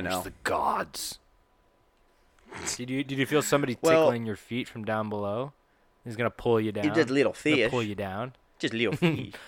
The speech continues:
Speaker 1: Just little
Speaker 2: Little
Speaker 1: fish.
Speaker 2: fish god.
Speaker 1: So, well, this list, um, of these legendary gateways to hell keep going to the point that it feels like it's my personal gateway to hell,
Speaker 2: <laughs>
Speaker 1: um,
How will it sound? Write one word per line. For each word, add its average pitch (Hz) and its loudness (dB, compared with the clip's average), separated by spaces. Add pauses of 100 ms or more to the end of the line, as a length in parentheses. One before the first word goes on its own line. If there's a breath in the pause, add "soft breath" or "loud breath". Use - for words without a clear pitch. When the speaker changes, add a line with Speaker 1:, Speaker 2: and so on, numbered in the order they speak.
(420 loud breath)
Speaker 1:
Just 107 -14
little 95 -4
Speaker 2:
Little 104 -2
Speaker 1:
fish. - -10 (120)
Speaker 2:
fish - -12
god. 80 -12 (1900 loud breath)
Speaker 1:
So, 151 4
well, 185 8
this 175 -2
list, 180 2 (120)
um, 131 4
of 123 2
these 123 -2
legendary 123 2
gateways 117 -2
to 117 -6
hell 107 0
keep - -8
going 104 -2 (380 loud breath)
to - -6
the 139 6
point 131 0
that 131 4
it 120 0
feels 135 2
like 127 2
it's 110 -8
my 101 0
personal 135 -2
gateway 104 0
to 95 -2
hell, 104 2 (100)
Speaker 2:
<laughs> - -10
Speaker 1:
um, 104 -2